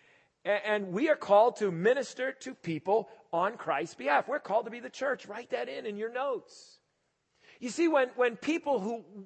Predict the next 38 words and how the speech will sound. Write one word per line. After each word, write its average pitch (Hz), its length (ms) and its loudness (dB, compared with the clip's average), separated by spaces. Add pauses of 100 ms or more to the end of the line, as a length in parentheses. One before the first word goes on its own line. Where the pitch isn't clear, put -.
(160)
come 269 260 0
to 233 100 0
our 202 100 4
church 247 320 -2
for 208 80 -10
the 202 80 -8
first 240 300 -4
time 226 220 -4
walk 220 260 2
through 226 160 -6
our 202 140 2
doors, 233 360 0 (500)
uh, 196 120 -4 (200)
the 196 120 4
hosts - 800 4 (400)
and 226 200 0
the 220 60 4
greeters 202 640 0
and 208 140 -6
the 214 160 -10
ushers 214 560 -2 (180)
and 208 120 0
our 220 100 2
hospitality 254 880 2
team 185 440 -6 (800)
and 262 260 2
all 320 340 12
of 302 100 6
us 302 220 0
who 285 120 0
are 254 220 4
around 285 360 2
them 196 280 0
on 214 200 0
that 214 240 -4
Sunday 214 340 -6
morning 208 480 -6 (120)
are 180 300 0